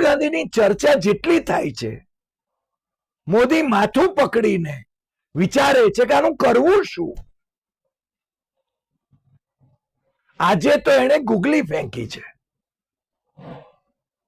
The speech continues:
એણે કહ્યું છે, ટ્વીટ કરીને, એક્સ ઉપર લખ્યું છે,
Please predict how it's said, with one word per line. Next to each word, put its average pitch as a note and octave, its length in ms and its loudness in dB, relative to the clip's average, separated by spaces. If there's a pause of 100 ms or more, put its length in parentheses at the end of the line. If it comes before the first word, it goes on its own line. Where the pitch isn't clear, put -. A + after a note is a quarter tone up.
(200)
એણે C4+ 240 0
કહ્યું C4+ 400 2
છે, E3+ 180 0 (100)
ટ્વીટ C#4+ 340 -2
કરીને, C3 480 -2 (800)
એક્સ A#3 280 -2
ઉપર C4+ 280 0
લખ્યું C#3 400 -2
છે, F#2 200 -16